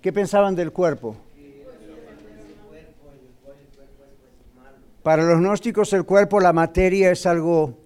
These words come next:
malo. Entonces pensaban, "¿Cómo Dios se va a encarnar en un cuerpo si el cuerpo es malo?". Y Pablo dice, "Ah, ah, el cuerpo no es malo, el hecho de que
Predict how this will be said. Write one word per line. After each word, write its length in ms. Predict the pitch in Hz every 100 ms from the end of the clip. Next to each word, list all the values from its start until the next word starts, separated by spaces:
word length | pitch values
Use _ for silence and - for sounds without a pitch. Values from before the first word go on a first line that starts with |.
| - -
malo. 440 | 147 170 143 110 98 _ - -
Entonces 360 | 131 160 156 180
pensaban, 580 | 170 160 - 170 165 143
"¿Cómo 340 | 170 170 170
Dios 600 | 165 208 214 190 180 170
se 120 | 160
va 100 | 147
a 40 | 165
encarnar 680 | 156 170 156 196 185 170
en 100 | 151
un 120 | 160
cuerpo 520 | 156 190 175 160 170 170
si 140 | 156
el 80 | 127
cuerpo 260 | 139 -
es 60 | 185
malo?". 380 | 233 269 156 104 - - _ - - -
Y 120 | 151 156
Pablo 380 | 165 165 196
dice, 520 | 190 190 190 - 170 -
"Ah, 160 | 175 170
ah, 340 | 220 233 120 - _ _ -
el 120 | 143 147
cuerpo 360 | 170 165 185
no 120 | 214
es 100 | 277 262
malo, 480 | 240 190 220 247 - - _ -
el 140 | 156
hecho 260 | 185 208 196
de 160 | 180
que 280 | 175 165